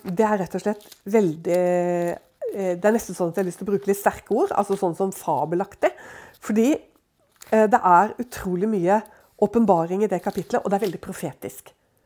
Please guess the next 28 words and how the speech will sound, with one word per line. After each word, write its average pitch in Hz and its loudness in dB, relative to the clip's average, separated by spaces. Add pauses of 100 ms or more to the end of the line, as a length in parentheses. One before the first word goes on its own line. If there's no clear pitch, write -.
(760)
Og 214 8
for 240 2
vår 185 -4
tid, 269 -8 (800)
eh, 190 -2
så 220 2
det 233 -2
peker - -6
fremover 175 -6
i - -2
en 226 -4
tid 294 -10
som - -10
ennå 170 -10
ikke - -16 (440)
er. 156 -14 (1000)
Og 196 -4
det 202 -6
handler 190 -6 (1120)
aller 233 0
mest - -12 (800)
om 214 0
hvem 190 -6 (560)
han 202 -4
har 185 -8
vært - -16
som 196 -12
frelser 208 -16